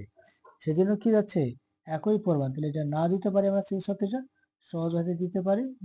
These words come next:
যে এটা যাচ্ছে, এটা যাচ্ছে, একই পরিমাণ তড়িৎ। তাহলে আমরা আরো সহজ করতে পারবো। এখন দ্বিতীয়টা করতে পারি যে এখন কি যাচ্ছে? ভি, ভি হতে ভিবি মাইনাস ভিসি, তাহলে আই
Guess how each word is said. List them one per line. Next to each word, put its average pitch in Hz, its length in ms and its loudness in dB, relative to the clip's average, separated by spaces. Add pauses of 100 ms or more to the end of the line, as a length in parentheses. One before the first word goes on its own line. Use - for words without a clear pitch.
যে 147 120 -6 (160)
এটা 165 200 0
যাচ্ছে, 202 320 -2 (380)
এটা 123 200 -10
যাচ্ছে, 120 200 -12 (440)
একই 220 340 6
পরিমাণ 160 380 2
তড়িৎ। 113 320 -6
তাহলে 156 200 -4
আমরা 151 180 -4
আরো 160 140 0
সহজ 165 240 -4
করতে 151 220 -10
পারবো। 113 220 -4 (540)
এখন 143 300 -2
দ্বিতীয়টা 175 380 2
করতে 196 240 -2
পারি 196 220 6 (160)
যে 143 160 0 (880)
এখন 156 280 -2
কি 185 160 2
যাচ্ছে? 202 280 2 (120)
ভি, 151 220 4 (480)
ভি 156 140 -6 (100)
হতে 165 240 0 (1900)
ভিবি 175 360 0
মাইনাস 190 440 2 (640)
ভিসি, 139 420 -6 (680)
তাহলে 135 180 -12 (360)
আই 185 140 4